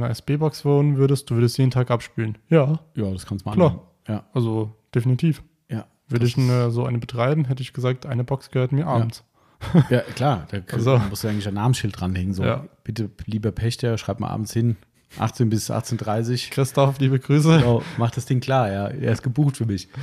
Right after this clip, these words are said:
Speaker 1: Ja.
Speaker 2: Ja, echt ätzend. Also das macht grad keinen Spaß.
Speaker 1: Nee.
Speaker 2: Äh, muss man echt sagen.
Speaker 1: Überhaupt nicht.
Speaker 2: Ähm, aber es sieht, ich mein, es ist ja wie immer, das ist wie grad, wo alles teurer wird, wa-, was ich
Speaker 1: Ja.
Speaker 2: auch nicht als Argument durchgehen lasse, wenn Leute sagen, "Ja, aber es geht ja allen so."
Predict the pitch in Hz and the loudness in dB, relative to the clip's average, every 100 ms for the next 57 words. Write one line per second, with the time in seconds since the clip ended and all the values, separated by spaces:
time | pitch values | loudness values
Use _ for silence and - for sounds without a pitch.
0 | 214 120 117 135 123 - _ _ - 98 | -10 -10 -6 -2 -2 -4 _ _ -4 -2
1 | 101 - 110 - 101 - 80 - 117 120 | -2 -4 -8 -12 -16 -16 -12 -4 -2 0
2 | 151 147 - 131 - 120 - 107 123 - | 2 2 0 -4 -2 -6 -4 -4 -4 -4
3 | 123 113 95 - 107 110 - 120 113 117 | -4 -2 -4 -6 -6 -6 -6 -8 -8 -8
4 | 110 120 - - 110 110 113 104 - 107 | -6 -6 -8 -10 -10 -8 -10 -10 -6 -2
5 | 104 107 156 117 - - 226 - 131 131 | -2 -2 -6 -16 -10 0 0 2 -2 -4
6 | 127 127 135 135 110 131 151 120 120 135 | -4 0 0 -2 -4 -2 0 0 2 0
7 | 98 113 - 131 127 113 113 120 117 - | 0 -4 -4 -4 -2 -2 -4 -6 -8 -2
8 | 139 151 98 107 - - 104 98 107 - | 0 0 0 -2 -4 -10 -10 -8 -6 -2
9 | 113 117 131 131 113 110 110 127 170 - | 0 0 0 0 -4 -6 -2 0 0 -4
10 | - _ - 143 - 131 123 127 107 113 | -20 _ -2 0 0 -2 0 -2 -2 -2
11 | 117 113 - _ _ - 113 127 131 131 | -2 -4 -8 _ _ -4 0 0 -2 -2
12 | - 139 139 104 87 | -2 0 0 0 -6